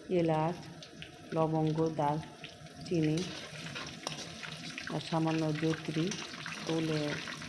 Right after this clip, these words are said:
ফুল দিয়েছি, দিয়ে নাড়াচাড়া করব। এর মধ্যে পেঁয়াজ আমি কুচি করে রেখেছিলাম,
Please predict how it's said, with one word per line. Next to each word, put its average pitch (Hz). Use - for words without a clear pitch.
ফুল 165
দিয়েছি, 160
দিয়ে 156
নাড়াচাড়া 151
করব। 151
এর 165
মধ্যে 165
পেঁয়াজ 165
আমি 160
কুচি 165
করে 160
রেখেছিলাম, 156